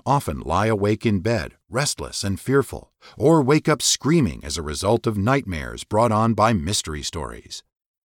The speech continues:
It seems outlandish now, but leaps in technological innovation are often followed by moral panics. "Each successive historical age has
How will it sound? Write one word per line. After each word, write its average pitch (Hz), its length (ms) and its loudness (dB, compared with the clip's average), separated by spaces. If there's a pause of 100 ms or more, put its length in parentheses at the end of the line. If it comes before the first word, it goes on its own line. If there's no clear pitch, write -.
(840)
It 113 140 0
seems 73 480 0 (100)
outlandish 82 640 -4
now, 69 300 -10 (560)
but 92 180 -4
leaps 113 340 0
in 76 140 -6
technological 107 760 2
innovation 104 640 0 (200)
are 131 160 -4
often 156 340 0
followed 78 440 -6
by 82 180 -2
moral 87 400 0
panics. - 560 -6 (840)
"Each - 280 2
successive 143 640 2
historical 110 680 4
age 95 380 0 (200)
has 123 180 -2